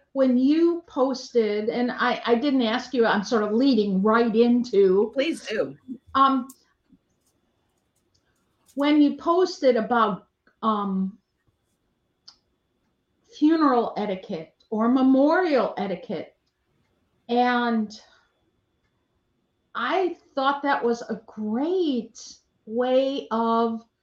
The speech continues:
Speaker 1: just reminding ourselves, 'cause we've been isolated. We haven't had to do those
Speaker 2: We haven't
Speaker 1: same
Speaker 2: had the
Speaker 1: face-on-face
Speaker 2: opportunity.
Speaker 1: stuff. Right.
Speaker 2: Right. Yeah, yeah.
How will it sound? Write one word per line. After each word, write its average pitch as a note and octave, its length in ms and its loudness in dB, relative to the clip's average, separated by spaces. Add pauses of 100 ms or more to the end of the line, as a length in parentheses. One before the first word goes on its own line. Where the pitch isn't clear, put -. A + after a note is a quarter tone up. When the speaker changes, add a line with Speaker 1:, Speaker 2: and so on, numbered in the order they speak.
(360)
Speaker 1:
just F#4+ 300 -8
reminding C#4 880 0
ourselves, F#3 1160 -4 (420)
'cause D4 140 -8
we've A4 180 2
been A4 160 0 (180)
isolated. G3 720 -2
We B3+ 160 -4
haven't D#4+ 300 -4
had D#4+ 300 -4
to D#4+ 100 -6
do C#4+ 460 -2
those A#3 520 0 (720)
Speaker 2:
We C#4 120 0
haven't C4+ 200 0
Speaker 1:
same D#4+ 40 0
Speaker 2:
had D4+ 120 -4
the B3 120 4
Speaker 1:
face-on-face B3+ 220 0
Speaker 2:
opportunity. C#4 840 -2
Speaker 1:
stuff. F3+ 440 -4 (400)
Right. B3+ 280 -6
Speaker 2:
Right. D4+ 640 -8 (1000)
Yeah, C4+ 440 -6 (280)
yeah. A#3 340 -10